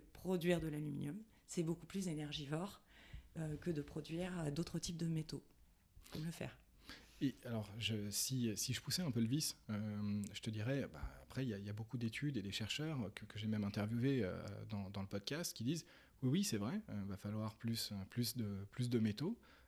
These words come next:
Speaker 2: euh, mais c'est pas grave, on sait aller les chercher, euh, il y en a en fait sous le tapis, et on est capable de, euh, de, de, de combler ce, ce besoin. » Donc en fait, il n'y a pas vraiment de problème de,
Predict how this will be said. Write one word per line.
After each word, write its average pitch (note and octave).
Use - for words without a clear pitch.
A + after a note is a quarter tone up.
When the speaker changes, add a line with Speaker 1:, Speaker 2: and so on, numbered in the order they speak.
Speaker 2:
euh, G#2+
mais A#2
c'est C#3+
pas A2
grave, D#3
on A2+
sait C#3+
aller C3
les A2
chercher, E3
euh, G#2+
il A2
y A#2+
en C3+
a D3
en C#3
fait A#2
sous -
le A2
tapis, F3
et B2+
on B2
est A#2+
capable C#3
de, B2
euh, A2+
de, G#2
de, A2
de A2+
combler C3+
ce, B2
ce A#2+
besoin. » C3
Donc A2
en A2+
fait, D#3
il -
n'y A2+
a G2+
pas D#3+
vraiment C3
de C#3
problème C3+
de, G#2+